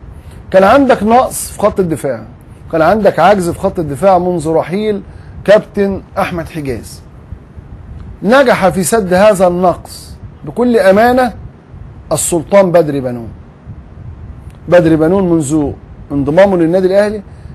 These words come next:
ادى إحساس بالأمان. جنبيه بقى محمد شريف، جنبيه رامي ربيعة، جنبيه، آه، ياسر إبراهيم،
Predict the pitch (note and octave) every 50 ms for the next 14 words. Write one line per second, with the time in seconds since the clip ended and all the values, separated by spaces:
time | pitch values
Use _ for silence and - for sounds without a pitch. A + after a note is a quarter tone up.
0 | - - - F#3+ F3 D#3+ F3 E3+ - - - G3+ G3+ F3+ D3 D3 E3 C#3+ - D#3+
1 | F3 F3 F3+ F3+ E3+ D3+ C3+ A#2 G2+ - - - _ - - - - - - -
2 | - - - - - - - C#3+ D#3+ F3 F#3 G3+ G#3 G#3 G3 D3+ B2 D#3 F#3 F#3
3 | E3+ D3+ - - D#3+ F3 E3 D#3 D3+ C#3+ D3 E3 E3+ E3+ D#3+ D#3 C#3+ C#3 C3+ D#3
4 | F3+ E3+ D#3 D3 D3 C#3+ C#3+ C#3 D#3+ F3 E3+ E3 D#3+ - - C#3+ C3+ C#3 - C#3
5 | D#3 F3 D3+ - - E3 D3+ D3 D3 C#3+ C3+ C3 B2+ C3+ C#3+ C#3 D3 E3+ F#3 F#3
6 | F3+